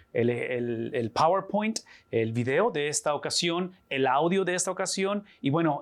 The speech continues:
tal vez la generosidad que pedimos semana tras semana de parte de ustedes, algo recíproco donde proveemos estos recursos, pero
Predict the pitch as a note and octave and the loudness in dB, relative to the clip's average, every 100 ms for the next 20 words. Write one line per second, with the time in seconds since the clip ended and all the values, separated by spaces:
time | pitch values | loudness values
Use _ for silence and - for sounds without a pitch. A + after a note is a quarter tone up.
0 | C3+ D#3 D#3+ D#3+ - C#3+ C3+ D3+ C3+ C3+ | -6 -4 -2 -2 -2 0 -2 -2 -4 -4
1 | - C#3 D3 - C3+ C#3+ D3 C#3 C3+ C3 | -2 -4 -4 -6 -4 -2 -2 -2 -2 -2
2 | B2+ C3 C#3 D#3 F3 _ _ - B2 C#3+ | -4 -2 -2 -2 -6 _ _ -6 -2 0
3 | C3+ D3 C#3+ - C3 F3+ - C3 A#2+ A#2 | 0 0 -2 0 0 0 -2 -4 -4 -4
4 | A#2+ C3 - D3+ D#3+ C3+ A#2 B2+ A#2 B2+ | 0 -2 -2 -4 -2 -2 -4 -4 -2 -2
5 | B2+ D3 C3 C#3+ - D3 C3 B2+ | -4 -6 -6 -6 -6 -4 -2 -2